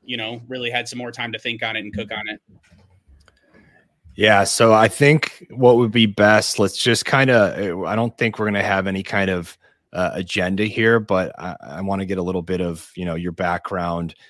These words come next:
Speaker 2: a couple different podcasts if you've done, where, where you're headed, um, and just talk a little bit about your, you know, fantasy football experience, what your preferred game style is, uh, and kinda just get a little bit of background from you. And then we'll have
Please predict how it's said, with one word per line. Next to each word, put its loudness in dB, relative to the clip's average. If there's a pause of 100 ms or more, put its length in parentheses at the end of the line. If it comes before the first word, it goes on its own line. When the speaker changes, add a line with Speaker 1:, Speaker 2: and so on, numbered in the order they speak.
(140)
Speaker 2:
a -20
couple -6
different -10
podcasts -6
if -20
you've -14
done, -10
where, -10
where -10
you're -8
headed, -6 (320)
um, -8
and -12
just -14
talk -6 (100)
a -14
little -10
bit -10
about -10
your, -10 (140)
you -16
know, -14
fantasy -12
football 2
experience, -6
what -8
your -10
preferred -8 (400)
game -8
style -6
is, -12
uh, -10
and -12
kinda -8
just -14
get -8
a -8
little -8
bit -10
of -14
background -8
from -12
you. -4 (340)
And -6
then -6
we'll -8
have -4